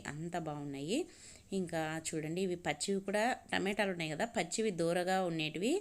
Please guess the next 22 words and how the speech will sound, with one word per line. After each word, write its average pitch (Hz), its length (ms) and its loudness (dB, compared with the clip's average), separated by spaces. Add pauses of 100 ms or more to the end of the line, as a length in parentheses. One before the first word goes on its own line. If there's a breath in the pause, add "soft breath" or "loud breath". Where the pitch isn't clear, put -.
(420 loud breath)
తెచ్చుకొని 190 380 2
మనం 220 200 4
పచ్చడి 190 400 0
చేసుకున్నామంటే 160 640 0 (160)
చాలా 160 340 2
బాగుంటుందండి 165 640 0
ఆ 160 60 2
పచ్చడి. 156 420 -2 (560 loud breath)
ఇంకా 180 360 0
మేమైతే 156 500 0 (520 loud breath)
పొలంలో 170 480 4
తిరిగి 156 580 0
బాగా 156 560 0
ఎంజాయ్ 151 360 2
చేసినామండి. 143 600 -2
పచ్చని - 580 -2
పొలాలలో 143 640 0
చాలా 156 580 0 (140)
అందంగా, 156 540 -2
ఆహ్లాదంగా 147 580 -2
ఉండిందండి 139 380 -2
పొలాలు. 135 500 -4